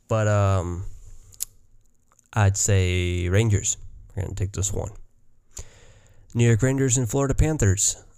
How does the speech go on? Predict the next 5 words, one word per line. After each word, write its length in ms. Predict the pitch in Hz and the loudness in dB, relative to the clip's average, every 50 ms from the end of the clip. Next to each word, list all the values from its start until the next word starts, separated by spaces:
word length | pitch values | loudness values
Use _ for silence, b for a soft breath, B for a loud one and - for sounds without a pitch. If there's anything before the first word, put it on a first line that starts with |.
| _ - | _ -4
Um, 680 | 92 92 87 87 87 87 87 87 85 82 85 90 98 - - - - - - - - - - - _ _ _ _ _ _ _ _ _ - - - - _ _ _ _ _ _ _ _ _ _ _ _ _ _ _ _ - - | -2 0 0 0 -2 -2 -2 -4 -6 -6 -8 -10 -10 -12 -14 -16 -16 -16 -18 -18 -20 -20 -20 -20 _ _ _ _ _ _ _ _ _ -20 -20 -20 -20 _ _ _ _ _ _ _ _ _ _ _ _ _ _ _ _ -4 2
Islanders 520 | - 104 101 101 101 101 101 104 104 98 104 | 4 6 8 8 8 8 8 6 6 6 4
will 80 | 104 | 2
be 80 | 101 101 | 2 2
playing 600 | 101 - 104 101 101 104 104 104 101 101 101 | 4 4 4 6 6 6 6 6 4 4 2